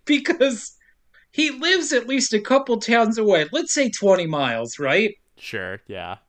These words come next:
Speaker 1: Okay, well, we're already talking a six-hour walk then. <laughs>
Speaker 2: Yeah. Yeah. Don't worry. I, you, I know you're itching to get to it. We'll get to it.
Speaker 1: Yeah.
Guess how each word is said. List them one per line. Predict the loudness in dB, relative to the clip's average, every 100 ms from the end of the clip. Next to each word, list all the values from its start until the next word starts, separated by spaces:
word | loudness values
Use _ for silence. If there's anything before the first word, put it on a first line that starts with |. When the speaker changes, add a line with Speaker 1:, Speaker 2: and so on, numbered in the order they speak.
| _ _ _ _ -10
Speaker 1:
Okay, | 0 2 4
well, | 6
we're | 6 6 6
already | 6 2
talking | 0 0 0 0
a | 0
six-hour | 0 0 2 2 2 2 2
walk | 2 0 -2 -6
then. | -6 -6 -12 _
<laughs> | _ _ _ _ _ _ _ _ _ _ _ _ _ _ _ _ -4
Speaker 2:
Yeah. | -4 -2 -6 _ _ _ _ _ _ _ _ -12
Yeah. | -10 -8 -10 -16 _ _ _ _ _ _ _ _ _ _ _
Don't | 0 2
worry. | 4 2 0 -4
I, | -2 -2 -2 _
you, | -4 -2
I | 2 2
know | 2 0
you're | 0 -2
itching | -4 -6 -8 -10
to | -8
get | -6 -6 -6
to | -10
it. | -10
We'll | -6 -6
get | -4 -6 -8
to | -14 -12 -12
it. | -12 -16 _ _ _ _ _ _ _ _
Speaker 1:
Yeah. | -12 -6 -6 -6 -10